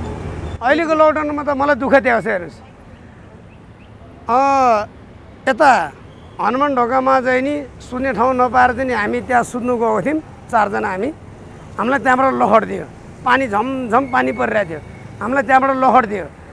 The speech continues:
त्यहाँबाट लहर दिएपछि हामी कहाँ जाने त? अनि लास्टमा आएर चाहिँ नि हामी सुति भद्रकालीमा। भद्रकालीमा तपाईँको चाहिँ नि भनौँ न, भद्रकालीमा तपाईँको चाहिँ नि सुत्ने ठाउँ त छ, तर ओत लाग्ने ठाउँ छैन,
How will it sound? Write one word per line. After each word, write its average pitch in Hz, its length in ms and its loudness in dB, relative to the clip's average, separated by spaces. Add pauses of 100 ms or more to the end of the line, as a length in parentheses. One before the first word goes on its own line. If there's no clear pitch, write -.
(240)
त्यहाँबाट 285 280 2
लहर 269 300 4
दिएपछि 262 300 -2
हामी 240 220 -2
कहाँ 339 220 0
जाने 269 200 2
त? 196 160 -8 (520)
अनि 277 220 0
लास्टमा 269 600 2
आएर 262 100 0
चाहिँ 254 140 -8
नि 254 60 -6
हामी 240 300 -4
सुति 269 280 -6
भद्रकालीमा। 233 720 0 (640)
भद्रकालीमा 277 680 0
तपाईँको 269 460 -4
चाहिँ 254 180 -4
नि 269 80 -6
भनौँ 233 240 -2
न, 240 180 -2 (800)
भद्रकालीमा 277 600 0
तपाईँको 262 520 -2
चाहिँ 247 160 -2
नि 320 140 -4 (840)
सुत्ने 311 240 -2
ठाउँ 262 260 -2
त 247 140 0
छ, - 80 0 (960)
तर 277 120 4
ओत 262 320 2
लाग्ने 262 280 0
ठाउँ 220 260 -2
छैन, 190 340 -2